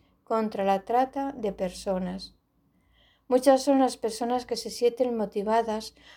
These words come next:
a comprometerse en este viaje, visibilizando esta realidad, concienciando y sensibilizando,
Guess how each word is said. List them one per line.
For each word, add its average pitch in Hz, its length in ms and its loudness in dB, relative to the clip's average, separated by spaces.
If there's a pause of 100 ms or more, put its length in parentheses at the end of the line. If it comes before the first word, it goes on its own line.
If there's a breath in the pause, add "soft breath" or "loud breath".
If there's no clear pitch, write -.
(100)
a 202 140 0
comprometerse 220 1120 0
en 220 140 -4
este 233 280 0
viaje, 208 640 -2 (560)
visibilizando 233 1000 0
esta 233 300 0
realidad, 208 640 -2 (540)
concienciando 240 1200 0
y 240 140 -6
sensibilizando, 208 1300 -2